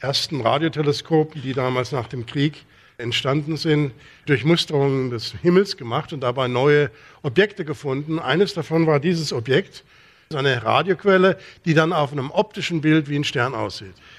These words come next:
Diese Radioquelle ist extrem kompakt. Und mit den größten optischen Teleskopen hat damals Martin Schmidt im Palomar-Teleskop neunzehnhundertdreiundsechzig dieses Objekt sich angeschaut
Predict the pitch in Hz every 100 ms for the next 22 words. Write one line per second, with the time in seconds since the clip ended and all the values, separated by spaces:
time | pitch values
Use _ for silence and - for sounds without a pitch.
0 | - - 131 113 110 117 135 120 135 117
1 | 113 104 - - - - _ - 123 -
2 | - 139 147 151 127 117 175 185 - -
3 | - - - _ 175 170 165 - - _
4 | 170 151 156 151 175 175 165 147 139 135
5 | 170 131 139 151 147 143 160 160 160 143
6 | 147 135 143 120 135 135 135 117 - 156
7 | 208 151 127 117 127 151 151 143 151 151
8 | 151 - 147 151 - - - - - -
9 | 156 151 131 131 131 156 143 156 160 -
10 | 160 - - - 165 147 - 147 160 156
11 | - 135 - 156 185 - 139 143 175